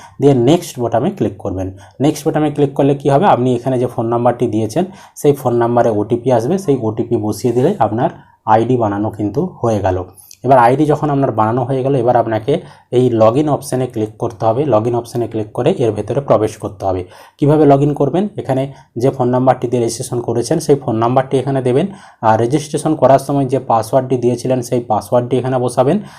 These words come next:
আর এখানে যে ক্যাপচা কোডটি দেখাবে সেটি এন্টার ক্যাপচা কোডের ঘরে বসিয়ে নেক্সট অপশানে ক্লিক করবেন। তাহলে ফোনে ওটিপি আসবে আবারও একবার, মানে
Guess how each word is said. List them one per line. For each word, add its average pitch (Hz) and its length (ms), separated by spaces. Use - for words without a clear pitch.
আর 120 140
এখানে 127 280
যে 131 80
ক্যাপচা 120 360
কোডটি 117 280
দেখাবে 127 360
সেটি 127 260
এন্টার 110 320
ক্যাপচা 117 320
কোডের 113 380
ঘরে 107 240
বসিয়ে 101 500
নেক্সট 147 320
অপশানে 117 320
ক্লিক 110 280
করবেন। 151 300
তাহলে 113 240
ফোনে 110 260
ওটিপি 120 340
আসবে 120 220
আবারও 117 280
একবার, 123 280
মানে 131 200